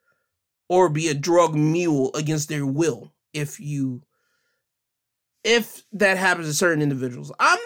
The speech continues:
not certain that it happens to a lot of individuals. I know sex trafficking happens a lot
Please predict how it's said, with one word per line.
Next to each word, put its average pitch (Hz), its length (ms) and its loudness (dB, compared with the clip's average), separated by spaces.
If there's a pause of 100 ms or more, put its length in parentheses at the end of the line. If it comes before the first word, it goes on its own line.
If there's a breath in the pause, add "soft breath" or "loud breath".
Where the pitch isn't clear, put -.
not 330 100 0
certain 294 540 -4 (120)
that 202 160 0
it 196 60 2
happens 208 300 0
to 196 60 0
a 143 60 0
lot 175 180 0
of 226 60 2
individuals. 240 460 -2
I 143 60 -8
know 196 280 2
sex 185 280 -4
trafficking 151 380 -2
happens 135 360 -4
a 117 80 -18
lot 123 320 -12